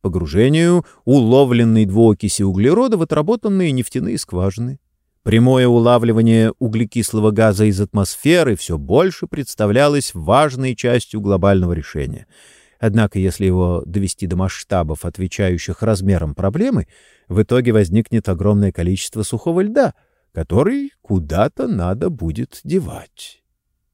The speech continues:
Закачивание углекислого газа под землю решило бы проблему хранилищ.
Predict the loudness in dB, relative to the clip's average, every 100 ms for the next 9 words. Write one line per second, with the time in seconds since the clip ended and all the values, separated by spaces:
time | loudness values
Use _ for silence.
0 | _ _ -12 -2 0 2 0 0 0 2
1 | 4 4 2 0 -2 0 2 0 0 -2
2 | 0 0 2 2 2 0 -2 -4 -6 -4
3 | 0 0 0 -4 -8 _ _ -2 2 2
4 | 0 -2 0 2 4 2 2 0 2 2
5 | 2 -2 0 0 0 -2 -4 -10 -18 -20